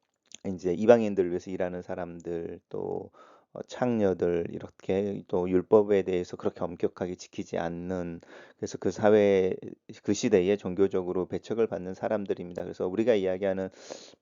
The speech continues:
음, "나는 죄를 지었습니다"라고 하는 죄인들이라기보다는 그 당시에 인정을 받지 못하는 그, 그런 사람들이라고 이해를 하시면 좋습니다. 아웃캐스트 이렇게. 그래서 이제 당연히 이제 바리새인들의 비난이 일어나고 예수님께서 말씀하시죠.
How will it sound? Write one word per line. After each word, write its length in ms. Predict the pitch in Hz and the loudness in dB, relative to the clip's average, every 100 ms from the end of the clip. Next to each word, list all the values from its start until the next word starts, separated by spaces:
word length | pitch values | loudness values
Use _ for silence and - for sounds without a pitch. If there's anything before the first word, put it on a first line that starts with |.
| 90 | -12
음, 300 | 90 90 87 | -10 -10 0
"나는 220 | 98 104 | 2 2
죄를 260 | 101 101 104 | 4 4 4
지었습니다"라고 720 | - 95 - 92 92 90 90 | 0 -4 -4 -2 0 0 0
하는 180 | 95 92 | -4 -6
죄인들이라기보다는 1500 | - 95 98 92 92 101 92 90 - 85 82 87 92 107 117 | -2 -2 -2 -2 -2 0 -2 -2 -8 -10 -6 -6 -4 -4 -4
그 120 | - | -4
당시에 360 | 95 92 - 90 | -4 -4 -6 -8
인정을 460 | 87 87 98 101 | -6 0 0 2
받지 340 | 101 82 - 95 | -2 -8 -10 -10
못하는 880 | 87 87 - - 98 87 85 82 85 _ - - _ | -8 -10 -12 -10 -8 -6 -8 -10 -14 _ -20 -20 _
그, 200 | - 92 - - | -10 -8 -8 -4
그런 320 | 92 92 90 | 4 6 6
사람들이라고 1000 | 87 98 98 90 87 85 - 90 85 85 | 4 2 2 2 2 2 0 0 0 0
이해를 320 | 87 87 87 104 | 0 0 0 -2
하시면 320 | - 98 90 | -4 -4 -6
좋습니다. 400 | 92 - 92 - | -8 -8 -8 -4
아웃캐스트 800 | 85 90 101 - - 101 - - - | 2 2 2 -4 -6 -4 -8 -10 -8
이렇게. 400 | - - - - - - - - | -10 -10 -8 -8 -10 -20 -6 2
그래서 200 | 113 117 | 4 4
이제 120 | 107 | 4
당연히 680 | 107 98 104 107 104 104 101 | 6 6 6 4 4 4 4
이제 120 | 90 | 2
바리새인들의 920 | - 95 98 107 101 98 95 95 92 | 2 2 2 2 2 0 2 4 2
비난이 440 | - 98 95 101 95 | 0 0 4 4 2
일어나고 580 | 90 90 87 85 98 110 | 0 0 -2 2 2 2
예수님께서 540 | 87 104 95 95 - | 0 -2 -4 -4 -4
말씀하시죠. 680 | 90 - 98 95 - - 98 | -6 -6 -8 -10 -10 -10 -10